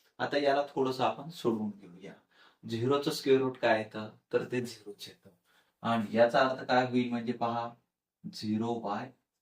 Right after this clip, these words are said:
टू होणार आहे. झिरो बाय टू, झिरो बाय टू चाच मिनिंग काय होतो, तर तो झिरोच होतो. ओके, हा काय होतो, झिरो होतो.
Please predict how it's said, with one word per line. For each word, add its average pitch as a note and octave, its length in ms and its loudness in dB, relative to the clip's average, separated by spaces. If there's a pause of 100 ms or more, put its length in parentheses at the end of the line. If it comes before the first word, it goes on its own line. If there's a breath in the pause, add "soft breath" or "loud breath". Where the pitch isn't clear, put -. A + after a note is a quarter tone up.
(240)
टू A#2+ 180 2
होणार - 340 -10
आहे. - 400 -16 (540)
झिरो B2 360 0
बाय B2+ 200 4
टू, G2 320 -10 (220)
झिरो A#2 220 -2
बाय A#2+ 160 2
टू A#2 220 -8
चाच A#2 240 0
मिनिंग G#2+ 260 -10
काय G#2+ 280 0
होतो, - 400 -10 (380)
तर G#2+ 100 -6
तो - 380 -4 (220)
झिरोच G2+ 480 -10
होतो. - 440 -20 (500)
ओके, - 380 -12 (800)
हा A2 120 -2
काय G#2+ 240 0
होतो, D#3 420 -4 (120)
झिरो F#2+ 240 -8
होतो. F2 380 -16